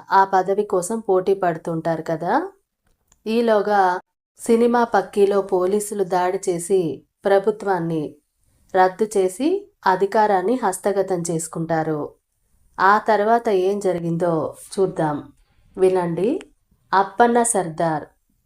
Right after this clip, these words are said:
పదహారవ భాగం. మళ్ళీ నిశ్శబ్దం అలుముకున్న తర్వాత గోదారెడ్డి సాహసించి లేచి నిల్చున్నాడు. "పోలీసు మహాప్రభో, అధికార పార్టీని,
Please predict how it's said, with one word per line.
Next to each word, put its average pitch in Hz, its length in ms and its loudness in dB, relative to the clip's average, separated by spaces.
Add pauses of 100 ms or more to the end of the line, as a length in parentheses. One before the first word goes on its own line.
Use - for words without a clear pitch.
(120)
పదహారవ 208 600 0
భాగం. 160 440 -4 (2500)
మళ్ళీ 240 380 6
నిశ్శబ్దం 220 720 2
అలుముకున్న 190 560 2
తర్వాత 175 520 -2 (440)
గోదారెడ్డి 196 720 2
సాహసించి 185 800 -2
లేచి 196 420 0
నిల్చున్నాడు. 165 800 -4 (1000)
"పోలీసు 233 520 4
మహాప్రభో, 190 760 0 (420)
అధికార 220 500 2
పార్టీని, 190 640 0